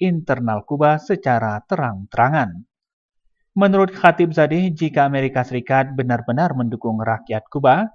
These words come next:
maka seharusnya ia sudah mencabut sanksi ekonomi terhadap negara tersebut.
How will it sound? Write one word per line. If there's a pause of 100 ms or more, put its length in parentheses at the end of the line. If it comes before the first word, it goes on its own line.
(320)
maka
seharusnya
ia
sudah
mencabut
sanksi
ekonomi
terhadap
negara
tersebut.